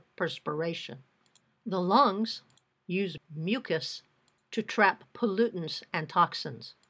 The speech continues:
and the digestive tract is one of the primary routes for toxins to be eliminated from the human body. It would be wonderful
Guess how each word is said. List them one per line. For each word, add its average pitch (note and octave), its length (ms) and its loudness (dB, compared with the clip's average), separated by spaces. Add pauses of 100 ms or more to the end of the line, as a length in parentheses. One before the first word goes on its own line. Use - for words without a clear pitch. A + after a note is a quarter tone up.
(360)
and F#3+ 160 -4
the F3+ 80 0
digestive E3 800 0
tract C3+ 360 0 (320)
is F#3+ 180 -4
one F#3 180 -2
of E3 120 -2
the D#3+ 80 -4
primary E3+ 840 2 (280)
routes F#3 480 0 (480)
for F#3+ 140 -6
toxins F#3 640 2
to - 120 -6
be D#3 200 -4
eliminated D3 640 -4 (180)
from D3+ 220 -6
the C#3+ 80 -6
human C#3+ 400 -8
body. C#3 340 -6 (340)
It E4+ 140 -4
would B3+ 160 0
be G#3+ 120 0
wonderful E3 760 -2